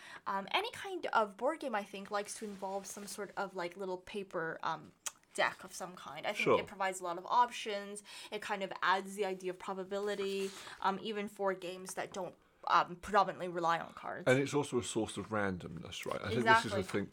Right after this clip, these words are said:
Speaker 2: the big thing in sort of games design is that with cards, it's very easy to create an infinite amount of randomness, right? Well, not infinite, mathematically speaking, but infinite enough that humans can't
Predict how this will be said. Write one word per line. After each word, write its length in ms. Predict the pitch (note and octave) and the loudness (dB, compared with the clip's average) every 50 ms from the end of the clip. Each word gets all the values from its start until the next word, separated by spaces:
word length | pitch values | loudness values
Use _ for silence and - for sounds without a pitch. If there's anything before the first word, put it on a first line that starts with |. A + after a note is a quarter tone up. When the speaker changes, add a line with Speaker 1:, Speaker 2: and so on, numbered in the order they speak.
| - | 0
Speaker 2:
the 120 | - A2+ G2+ | 4 4 4
big 280 | F2 - - G#2 F#2 - | 4 4 0 0 0 -2
thing 200 | - - G2+ G2 | -4 -4 -4 -2
in 120 | F2+ F#2 | -2 -4
sort 200 | - - - - | -4 -2 -4 -4
of 80 | G2 - | -2 0
games 320 | - G#2 G2 F#2 F2+ F2+ | 2 2 2 2 -2 -4
design 380 | - - F#2 E2+ F#2 F#2 F2+ F2+ | -6 -8 -6 -4 -4 -4 -4 -6
is 200 | F#2+ F#2+ - - | -6 -8 -4 -2
that 160 | F#2+ F#2 - - _ _ _ - - - - - - _ | -2 -2 -2 -4 _ _ _ -20 -20 -20 -20 -20 -10 _
with 240 | - A2 G2+ - - | -2 -2 -2 -2 -4
cards, 520 | - - A#2+ A#2 A2+ G#2+ G#2+ G2+ F#2+ - - - | -2 4 6 10 12 12 12 10 8 4 -4 -4
it's 180 | G#2 - - F#2+ | -4 -4 -4 0
very 320 | F#2+ G#2 G#2+ A2+ A#2 - - G2 | 4 4 4 4 2 0 -2 -2
easy 360 | G2 G2 F#2+ F#2 - G2 F#2 | 0 0 0 -2 -2 -4 -6
to 140 | - - - | -6 -8 -10
create 280 | - - - F2 C#2 | -6 0 0 2 2
an 80 | D#2 F#2 | 2 0
infinite 380 | F#2 F#2 F2 - - F#2+ - | -2 -4 -4 -4 -4 -4 -2
amount 280 | - F2 F#2 F2 D2 A1 | -2 -2 -2 -2 -4 -6
of 120 | - E2+ | -8 -8
randomness, 720 | E2+ F#2 E2+ E2+ E2 - - - - - - - - - - | -6 -4 -4 -4 -4 -6 -10 -12 -14 -14 -12 -10 -10 -8 -6
right? 180 | - - - | -6 -2 2
Well, 240 | A#2+ C3+ C#3 C3+ C3 - | 4 6 6 6 4 2
not 220 | - C3 B2+ - | 2 2 2 4
infinite, 440 | A2 G#2+ F#2 - - G2 F2 E2 - - - - | 2 0 -2 -4 -4 -4 -4 -4 -4 -6 -6 -2
mathematically 640 | G2 F#2 F#2+ - - G#2+ F#2+ - - - - F#2 F2+ | -2 -2 0 0 0 -2 -2 -2 -6 -12 -10 -10 -10
speaking, 360 | - - F#2 F#2+ - - F#2 | -8 -8 -8 -8 -8 -6 -4
but 140 | F#2 - - | -2 -2 -2
infinite 380 | A2+ F#2+ D#2+ - G2+ G2 - | -2 -4 -6 -6 -4 -4 -2
enough 320 | F#2 F#2+ F#2+ F2+ F2 - - | 0 0 0 -2 -2 -4 -6
that 120 | F#2 F2 | -8 -6
humans 420 | - - G2+ F#2+ E2+ E2 - - - | -4 -2 -2 0 0 -2 -6 -8 -10
can't 300 | - - - - D#2 | -8 -6 -6 -6 -8